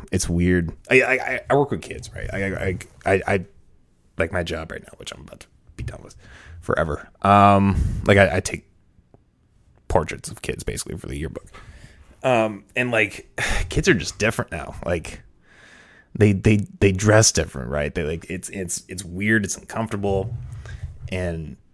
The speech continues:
like, they seem to be weird. I don't know. It's just, it's a weird world we live in.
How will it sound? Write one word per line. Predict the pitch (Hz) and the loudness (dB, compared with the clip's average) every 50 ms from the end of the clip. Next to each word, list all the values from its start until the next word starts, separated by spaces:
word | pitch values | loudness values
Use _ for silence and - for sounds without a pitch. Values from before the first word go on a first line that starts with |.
| _ _ _ - | _ _ _ -10
like, | 98 95 87 80 82 78 - - _ - | -6 -4 -2 -4 -4 -6 -8 -16 _ -12
they | 92 90 92 95 - 92 98 113 113 | -10 -8 -4 0 2 4 4 6 6
seem | 107 - - 123 117 117 | 8 8 8 8 8 6
to | 113 | 6
be | 104 104 104 | 6 6 4
weird. | 101 101 104 104 107 104 101 - | 4 6 6 6 6 6 4 4
I | - 117 | 4 6
don't | 127 123 120 120 | 6 8 8 8
know. | 123 117 98 76 - - | 8 6 6 4 0 0
It's | - 110 104 - - | 0 2 2 2 2
just, | - - 127 127 120 - - - - - - - - - - - _ _ - | 4 8 8 10 10 8 6 2 0 -2 -10 -10 -12 -14 -18 -20 _ _ -2
it's | 107 107 - | 0 4 4
a | 117 | 4
weird | 110 107 107 110 110 120 120 117 117 113 110 101 90 87 | 4 4 4 4 6 6 8 8 10 8 8 6 4 2
world | 90 90 82 80 | 0 0 -2 -2
we | 78 78 - | -6 -8 -10
live | - - - - - | -12 -12 -14 -14 -14
in. | - - - | -16 -16 -18